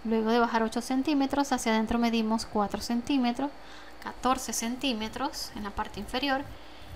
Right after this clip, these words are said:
y subimos con línea recta para unir los puntos. Vamos a colocar el centímetro para la costura, vamos a cortar dos piezas, ya que va forrado este detalle que va en la parte delantera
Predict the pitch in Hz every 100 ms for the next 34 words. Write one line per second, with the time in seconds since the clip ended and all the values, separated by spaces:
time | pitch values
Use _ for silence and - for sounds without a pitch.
0 | - - - - - - - - - -
1 | - - - 311 - 311 285 247 240 269
2 | - 226 214 220 226 - 220 - 214 220
3 | - 269 269 262 233 226 220 208 - 220
4 | 220 208 208 220 240 226 220 214 214 214
5 | - 214 214 214 208 208 202 - 240 214
6 | 214 262 269 285 - 269 247 247 214 208
7 | 220 220 - 220 - 240 285 - - -
8 | - - - - - - - - - -
9 | - - 220 269 330 - - 202 175 -
10 | 240 - - - - - 233 214 214 214
11 | 220 - 254 254 247 226 240 254 262 262
12 | 277 262 226 226 233 233 220 214 220 220
13 | 220 220 208 240 247 233 214 220